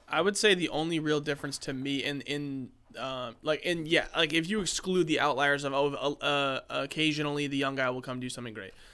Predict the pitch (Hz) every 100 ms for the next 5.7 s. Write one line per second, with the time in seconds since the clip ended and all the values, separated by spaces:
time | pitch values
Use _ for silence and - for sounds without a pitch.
0 | - - _ _ _ - 127 139 - -
1 | 147 151 151 165 185 214 214 - - _
2 | _ _ _ - - 147 - - 143 139
3 | - 156 143 143 131 120 120 143 143 131
4 | 143 127 135 123 - 127 131 117 123 131
5 | 110 123 110 - 90 -